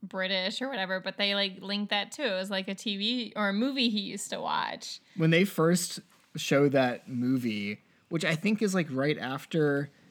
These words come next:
Speaker 2: he gets shot originally, um, by Harrow in the pyramid at the end of the fourth episode, uh, yeah, that was,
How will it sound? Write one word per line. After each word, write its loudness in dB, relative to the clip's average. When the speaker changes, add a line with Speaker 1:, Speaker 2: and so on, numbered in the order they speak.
Speaker 2:
he 0
gets 0
shot -2
originally, 0
um, 2
by -2
Harrow 0
in 2
the 0
pyramid -2
at -4
the -4
end -2
of -4
the -8
fourth -10
episode, 0
uh, -4
yeah, 2
that -2
was, 2